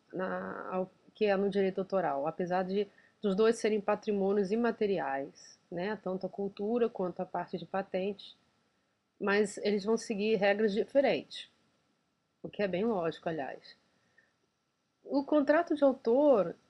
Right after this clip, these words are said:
ele é obrigatório pra qualquer tipo de, de utilização da sua arte. Se alguém quiser usar uma arte sua pra aplicar, seja num, numa trilha sonora de um filme, seja um álbum de figurinhas com suas ilustrações,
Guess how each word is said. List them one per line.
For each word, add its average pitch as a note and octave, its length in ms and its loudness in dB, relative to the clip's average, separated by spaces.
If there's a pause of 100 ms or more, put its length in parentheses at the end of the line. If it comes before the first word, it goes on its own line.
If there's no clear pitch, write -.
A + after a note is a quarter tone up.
(140)
ele A#3 260 2
é C4+ 80 6
obrigatório B3+ 840 4
pra A3+ 160 0
qualquer B3 340 -2
tipo C#4 360 -4
de, A3 220 -2
de F#3+ 800 -2
utilização G3 800 -2
da E3+ 80 -4
sua E3 180 -4
arte. - 480 -8 (300)
Se - 160 -4
alguém A#3 240 0
quiser A#3+ 260 -2
usar G3 240 0
uma F3+ 180 -4
arte E3 240 -10
sua C#4 560 -2 (800)
pra F#3+ 280 0
aplicar, G3 800 0
seja G3 360 0
num, F#3 540 -2 (140)
numa F#3+ 160 0
trilha G3+ 240 0
sonora F#3+ 500 0
de F#3+ 60 -2
um G3+ 80 0
filme, A3 720 2
seja G3 420 0
um G3 100 -2
álbum F#3+ 200 -2
de F#3+ 100 -6
figurinhas F#3+ 640 -2
com F#3+ 260 -2
suas F3+ 240 -4
ilustrações, F#3 960 -4